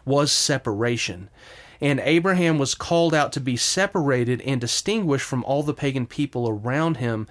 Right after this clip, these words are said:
circumcision being the physical sign of that separation. And, um, one thing that I've realized is the extreme importance of keeping the proper balance between the physical and inner signs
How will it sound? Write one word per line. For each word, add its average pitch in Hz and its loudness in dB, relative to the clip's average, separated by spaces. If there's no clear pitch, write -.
circumcision 143 0
being 127 -2
the 113 -4
physical 127 -4
sign 113 -4
of 120 -2
that 113 -4
separation. 104 -6
And, 143 2
um, 143 0
one 151 0
thing 175 2
that 147 2
I've 139 2
realized 131 2
is 120 -2
the 127 -2
extreme 151 0
importance 123 -2
of 120 -6
keeping 131 -2
the 117 -2
proper 123 -2
balance 117 -2
between 117 -4
the 107 -4
physical 143 -2
and 120 -2
inner 135 -2
signs 120 -2